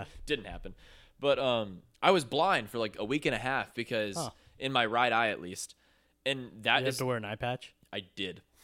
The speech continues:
Speaker 1: Th-, that's actually a true story.
Speaker 2: <laughs>
Speaker 1: There are pic-, you can find pictures of me in middle school wearing an eye patch.
Speaker 2: Yeah.
Speaker 1: And I had two different ones. I had one that was, like, a plastic, uh, I wanna call it, like, a cap that you would
Speaker 2: Mm-hmm.
Speaker 1: ta-, that I taped around my eye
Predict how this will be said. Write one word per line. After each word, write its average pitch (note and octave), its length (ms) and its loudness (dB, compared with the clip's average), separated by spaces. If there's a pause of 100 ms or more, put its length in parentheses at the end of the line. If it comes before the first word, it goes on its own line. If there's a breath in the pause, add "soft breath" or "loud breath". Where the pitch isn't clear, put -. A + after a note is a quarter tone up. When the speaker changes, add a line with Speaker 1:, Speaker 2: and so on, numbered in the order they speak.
Speaker 1:
Th-, B2 220 -8
that's B2+ 240 4
actually C#3 280 2
a G#2+ 40 0
true C#3+ 300 2
story. A#2+ 440 6
Speaker 2:
<laughs> - 20 -2
Speaker 1:
There C3+ 140 4
are C#3 60 2
pic-, C#3 240 -2
you C#3+ 160 0
can D#3+ 120 -2
find C#3 280 2
pictures C3 320 -2
of A2 80 -4
me A2+ 100 -2
in G#2+ 120 -4
middle G#2+ 180 0
school G#2 200 -4
wearing G#2 220 -2
an F#2+ 80 -8
eye G2 160 -2
patch. F#2 340 -6
Speaker 2:
Yeah. B2+ 360 -4
Speaker 1:
And C#3+ 80 0
I C#3+ 40 4
had C#3 160 0
two F3 200 -4
different C#3+ 280 -2
ones. A#2 220 -2
I A2+ 60 2
had A#2 80 0
one B2+ 140 0
that C#3 80 0
was, A#2 100 -2
like, G#2+ 100 0
a G2 80 0
plastic, G#2+ 880 -2
uh, F#2+ 380 -2 (720 soft breath)
I - 40 -4
wanna D3+ 140 -2
call D3+ 200 -2
it, - 20 -2
like, G#2+ 120 -6
a - 60 -16
cap - 460 -2 (340 soft breath)
that A2 120 -6
you A#2 80 -6
would G2 120 -6
Speaker 2:
Mm-hmm. A2 200 -8
Speaker 1:
ta-, - 100 -8
that A#2+ 120 2
I G#2 80 0
taped A#2 420 -6
around G2 340 -6
my B2+ 220 -4
eye D3 320 0